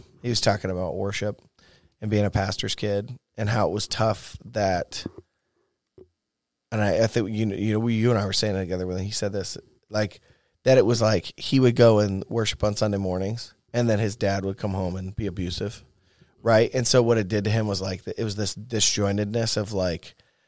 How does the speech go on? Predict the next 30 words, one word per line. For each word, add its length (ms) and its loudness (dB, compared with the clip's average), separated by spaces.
here's 260 4
this 180 2
guy 300 4
who 160 -4
looks 560 0
like 180 2
he 140 -8
gr-, 100 -8
he 140 -4
does 280 -2
great 240 -2
worship, 500 -6
and 120 0
he 60 -2
looks 320 0
like 140 0
he's 120 -8
got 160 -2
it 80 -2
all 80 -2
together, 540 -4
and 160 -2
then 120 0
he 100 -2
goes 240 -2
home 200 -4
and 80 -4
he's 120 -6
completely 440 -6
different. 420 -8